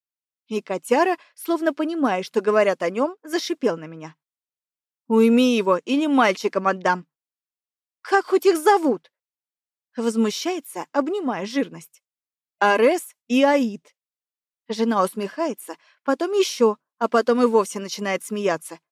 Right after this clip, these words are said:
Впервые вижу такую реакцию. Чаще собак сторонятся и даже по имени боятся звать, а она смеётся. «Даша, что не так?» «Знаешь, я даже не удивлена.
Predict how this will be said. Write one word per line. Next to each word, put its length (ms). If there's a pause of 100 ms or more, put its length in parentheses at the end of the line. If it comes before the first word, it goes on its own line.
(240)
Впервые 680
вижу 300
такую 340
реакцию. 560 (400)
Чаще 420
собак 380
сторонятся 720 (200)
и 100
даже 260
по 160
имени 320
боятся 460
звать, 280 (160)
а 160
она 200
смеётся. 580 (800)
«Даша, 480
что 220
не 120
так?» 320 (720)
«Знаешь, 600 (180)
я 180
даже 280
не 160
удивлена. 580